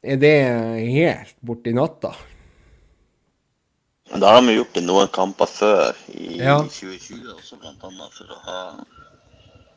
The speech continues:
Speaker 2: fysikken til Boniface ute på, på venstre. Men det var jo gjerne da kom
Speaker 1: Ja, ikke det høyre
Speaker 2: kamper
Speaker 1: kant.
Speaker 2: sånn. Nei, så venstre.
Speaker 1: Ok.
Speaker 2: Jeg mener, s-,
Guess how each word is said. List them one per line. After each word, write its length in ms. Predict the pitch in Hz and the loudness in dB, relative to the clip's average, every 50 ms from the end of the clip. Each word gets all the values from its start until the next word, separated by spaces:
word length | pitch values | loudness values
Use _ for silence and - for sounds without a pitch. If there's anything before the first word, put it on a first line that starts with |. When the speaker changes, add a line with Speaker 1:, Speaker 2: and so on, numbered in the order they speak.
| _ _ - | _ _ -10
Speaker 2:
fysikken 560 | - - - - 120 - - - 101 76 73 | -10 -8 -6 -6 -8 -8 -6 -6 -6 -6 -6
til 120 | - 82 | -8 -12
Boniface 760 | 85 - 92 92 95 95 90 85 - - 69 73 - - - | -6 0 2 2 2 2 0 -4 -8 -8 -8 -8 -10 -12 -14
ute 280 | 76 - - - 85 - - _ | -14 -16 -12 -10 -12 -12 -10 _
på, 420 | - 76 65 52 53 58 58 - - _ _ | -4 -4 -2 -2 -4 -6 -8 -8 -12 _ _
på 80 | - 82 | -6 0
venstre. 640 | 85 90 92 104 110 - - - - - 78 69 - - _ - | 2 4 4 4 2 -4 -10 -14 -10 -6 -6 -6 -6 -8 _ -6
Men 80 | 107 107 | -2 2
det 40 | 110 | 4
var 180 | 110 101 92 | 4 4 4
jo 80 | 85 - | 2 0
gjerne 500 | 95 98 104 101 98 92 90 87 - - - _ - - - - | -2 -2 0 0 -2 0 -2 -2 -4 -8 -12 _ -20 -20 -16 -12
da 140 | 90 87 | -10 -10
kom 180 | - _ - - | -10 _ -8 -6
Speaker 1:
Ja, 80 | 147 147 | -4 -2
ikke 120 | 139 165 | 0 4
det 100 | 165 156 | 4 6
høyre 300 | 160 175 180 175 147 110 | 6 8 8 6 6 4
Speaker 2:
kamper 220 | - 113 107 - | 2 0 0 0
Speaker 1:
kant. 140 | - 80 - | 0 0 -2
Speaker 2:
sånn. 280 | - - - - 107 - - _ _ _ _ _ _ _ _ _ _ _ _ _ - | -4 -6 -6 -6 -8 -10 -14 _ _ _ _ _ _ _ _ _ _ _ _ _ 2
Nei, 280 | - 98 98 98 98 | 4 6 6 6 4
så 180 | 98 - - 82 | 2 -2 -6 -6
venstre. 560 | 87 87 90 90 - - - _ - 65 67 - _ _ _ _ _ _ _ | -4 -4 -4 -6 -8 -14 -20 _ -16 -16 -16 -16 _ _ _ _ _ _ _
Speaker 1:
Ok. 300 | 131 120 117 117 117 - - | -12 -12 -10 -10 -10 -6 -6
Speaker 2:
Jeg 1400 | 120 107 98 92 _ _ _ _ _ _ _ _ _ _ _ _ _ _ _ _ _ _ _ _ _ _ - 104 | -6 -6 -6 -10 _ _ _ _ _ _ _ _ _ _ _ _ _ _ _ _ _ _ _ _ _ _ -4 0
mener, 240 | 107 104 104 104 101 | 0 2 2 0 -4
s-, 380 | - - - - - - - | -6 -6 -6 -6 -6 -8 -10